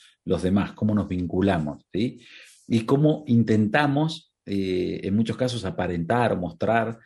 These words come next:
eh, algo que no somos, o, eh, este, o queremos impresionar a otras personas a través del dinero, ¿sí? Creyendo que la, el dinero es, eh, este, algo igual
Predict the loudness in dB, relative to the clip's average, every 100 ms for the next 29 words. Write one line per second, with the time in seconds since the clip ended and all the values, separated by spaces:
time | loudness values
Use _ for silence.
0 | -20 _ _ -4 -2 -2 0 -2 -2 -4
1 | 2 4 4 4 4 2 -2 -4 -2 -2
2 | -2 -4 -4 -4 -4 -4 -8 -6 -6 -4
3 | -2 -2 -2 -4 -4 -4 -2 0 0 0
4 | -4 -6 -4 -2 -2 -4 -2 -2 -2 -4
5 | -4 0 2 2 -2 _ -20 -20 -4 -4
6 | 2 2 4 2 2 2 2 2 0 -6
7 | _ _ _ _ -6 0 2 2 2 0
8 | 2 0 2 2 4 4 2 0 -6 -12
9 | -10 -6 -2 0 0 0 -2 -4 0 2
10 | 2 2 0 -4 -2 2 4 2